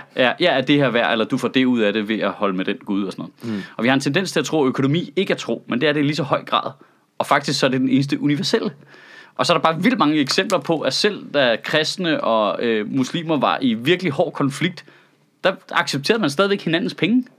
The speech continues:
Speaker 1: Selvom der var Allah på, så ville kristne godt have en mønt, hvor der stod Allah på, fordi man accepterede
Speaker 2: Var
Speaker 1: nogle
Speaker 2: lavet af guld?
Speaker 1: Ja, nej, men det var for ikke engang, øh, nødvendigvis på grund af guld, så det var fordi,
Speaker 2: Nå.
Speaker 1: man stolede bare på, at man havde nok erfaring med, "Nå, men hvis jeg giver den her til ham bunden, så kan jeg få to sæk korn."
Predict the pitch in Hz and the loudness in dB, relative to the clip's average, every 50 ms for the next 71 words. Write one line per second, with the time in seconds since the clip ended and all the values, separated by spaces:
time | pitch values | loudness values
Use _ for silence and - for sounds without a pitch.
0 | - 117 - 233 233 220 170 165 170 120 - 139 147 165 165 165 - - 190 - | -10 -2 0 2 2 4 2 2 2 2 2 2 2 2 2 0 0 0 0 0
1 | - - 180 165 156 - - 165 175 - - - 156 127 143 156 - - - 135 | -2 -2 -4 -4 -4 -2 0 0 0 0 0 -2 0 0 0 0 0 -4 -2 0
2 | 170 160 156 185 - - 151 147 156 175 151 147 147 135 120 - - 131 - - | 0 0 0 -2 -4 -2 0 2 2 0 2 0 0 0 0 -2 -2 -2 0 2
3 | 123 147 165 160 - 156 147 143 - - - - - - - - 226 302 147 139 | 2 2 2 2 2 0 0 0 -4 -10 -18 -20 -16 -2 0 2 2 4 4 2
4 | 135 - 139 127 - - 131 131 147 143 156 147 143 - 156 170 160 - - - | 2 2 0 2 4 4 4 6 4 4 2 2 2 0 0 0 -2 -4 -12 -20
5 | _ - - 269 247 - - - - 208 214 208 220 226 226 233 208 247 220 233 | _ 0 2 2 2 2 -2 0 2 2 4 4 4 4 4 4 4 4 4 4
6 | 233 226 220 - 240 233 254 240 196 151 - - 143 165 160 135 127 117 95 123 | 2 2 2 2 2 2 2 2 0 0 0 0 2 2 2 2 2 2 0 0
7 | 135 151 160 165 175 226 277 277 214 151 139 143 - 160 185 180 156 139 202 196 | 0 2 2 4 4 4 2 2 2 0 -2 -4 -2 0 0 0 0 0 -2 -2
8 | 190 170 160 196 185 160 196 233 156 156 - - 180 - - - - - - 226 | -2 0 0 0 0 2 2 0 0 2 0 0 0 0 -2 -6 -4 -2 0 2
9 | 240 277 269 247 202 180 175 - - 214 - - - _ _ _ - - 156 170 | 4 4 2 2 0 -2 0 -2 -2 -2 -2 -4 -8 _ _ _ -6 -2 -2 0
10 | 170 165 165 180 175 175 196 214 208 208 - 214 214 220 208 202 196 - 147 156 | 0 0 0 0 2 2 0 0 -2 0 0 0 2 2 2 2 2 2 0 0
11 | 160 160 151 147 - 151 - 254 247 226 - 180 180 175 156 - 143 131 131 131 | 0 -2 -2 -4 -6 -2 0 0 0 2 0 0 0 -2 -2 -2 -2 -2 -2 0
12 | - 185 220 262 269 269 247 - 226 - - - 190 180 - - - - 170 - | 2 4 4 4 4 2 0 -2 -4 -4 -4 -4 -6 -8 -8 -6 -6 -6 -6 -4
13 | - 170 139 143 - - - - | -6 -6 -6 -4 -6 -6 -6 -6